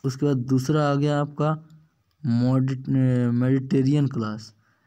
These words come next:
इसमें है मिनोरका, लेगहॉर्न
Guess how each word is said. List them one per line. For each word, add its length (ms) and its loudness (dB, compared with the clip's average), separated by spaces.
इसमें 260 0
है 340 0
मिनोरका, 800 0
लेगहॉर्न 1200 0